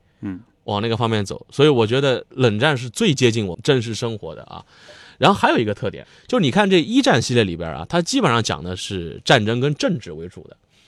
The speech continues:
Speaker 2: 到了二战有科技了，
Speaker 1: 嗯。
Speaker 2: 对吧？一战是有点儿，就是我觉得是 <laughs> 肯弗莱特先生没有写到的啊，就是当时的世界科技是怎么发展的。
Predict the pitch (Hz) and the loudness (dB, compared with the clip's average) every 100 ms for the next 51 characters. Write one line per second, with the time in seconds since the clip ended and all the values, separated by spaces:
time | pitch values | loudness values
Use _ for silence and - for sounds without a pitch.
0 | _ - - - 233 208 - 240 175 143 | _ -20 -20 2 6 8 10 8 8 4
1 | - - 233 214 196 - _ _ _ _ | 0 -4 -4 -4 -6 -8 _ _ _ _
2 | 113 104 98 _ _ 120 117 98 _ - | -10 -10 -14 _ _ 0 0 -2 _ -6
3 | 190 196 110 123 104 104 120 85 85 104 | 0 2 2 -2 -2 0 -2 -4 -6 -8
4 | 98 90 90 104 104 95 95 _ _ _ | -6 -6 -2 -2 -2 -4 -8 _ _ _
5 | _ _ - - 110 - 95 113 120 110 | _ _ -20 -16 -12 -10 -2 2 2 2
6 | 110 104 - 117 123 - 85 92 110 85 | -2 -4 -2 0 2 0 -4 -2 -4 -4
7 | 85 101 101 - - - 160 139 151 - | -10 -8 -10 -12 -4 0 2 2 0 0
8 | 139 113 - 247 233 120 104 82 - 87 | -4 -4 0 0 2 -2 -4 -8 -12 -14
9 | 92 - | -16 -20